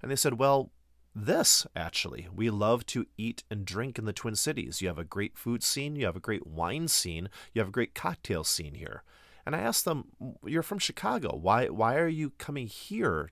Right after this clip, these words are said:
to experience that? Chicago is awesome." They said, "Yeah, Chicago is great, but there's something about the food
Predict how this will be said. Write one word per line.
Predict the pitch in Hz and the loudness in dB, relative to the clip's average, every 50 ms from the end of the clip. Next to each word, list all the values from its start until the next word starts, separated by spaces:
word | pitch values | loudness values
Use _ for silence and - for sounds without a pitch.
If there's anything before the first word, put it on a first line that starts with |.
| - | -6
to | - 113 | -4 -4
experience | 90 - - - 95 82 76 - | -2 -2 -4 -4 -4 -6 -6 -6
that? | - 78 - - - - - - - - | -4 -4 -4 -6 -6 -12 -20 -18 -12 -8
Chicago | - - - - 156 170 175 165 156 | -6 -4 -2 0 0 0 2 2 2
is | 156 143 | 2 2
awesome." | 160 190 220 180 - 104 90 | 0 -2 -2 -2 -2 -2 -2
They | 95 98 | -4 -2
said, | - - 135 131 | 0 -2 -2 0
"Yeah, | 156 214 269 262 | 0 -2 0 0
Chicago | - - - - 180 185 175 | -2 -4 -4 -2 -2 0 0
is | 156 113 - | 0 -2 -2
great, | - 151 165 131 - - - - - - - - - | 0 0 2 2 0 -2 -6 -18 -20 -20 -20 -8 -2
but | - 127 120 | 0 0 2
there's | 120 107 101 - | 2 2 2 4
something | - - 139 170 - - - 233 220 208 | 4 4 2 0 -2 -2 -4 -2 0 -2
about | 180 135 - 117 113 117 113 - - | -2 2 4 4 6 6 4 2 -2
the | - | -6
food | 98 - - - - 127 127 135 135 139 - | -8 -8 -8 -6 -2 -2 0 0 0 -2 -4